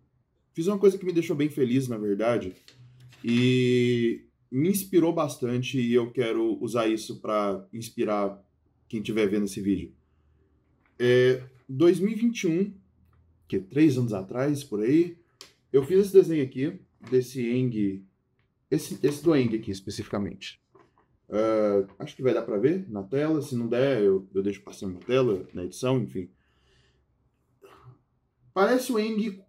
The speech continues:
que depois de usar crack, né? Ele tá aí com esse olhar de "mamãe me leva pro Proerd", e,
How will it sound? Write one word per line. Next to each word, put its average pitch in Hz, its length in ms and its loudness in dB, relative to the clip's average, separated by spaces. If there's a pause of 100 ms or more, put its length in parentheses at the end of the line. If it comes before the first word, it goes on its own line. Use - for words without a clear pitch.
que 190 200 -2
depois 175 380 4
de 170 60 -4
usar 196 200 0
crack, - 380 -10 (120)
né? 156 300 -2 (960)
Ele 113 200 0
tá 120 180 2
aí 120 240 2
com 120 120 -6
esse 110 380 -4
olhar 107 720 0
de 95 840 0 (760)
"mamãe 117 440 -2
me 113 120 0
leva 110 240 -2
pro - 160 -10
Proerd", 156 720 2 (460)
e, 113 120 -4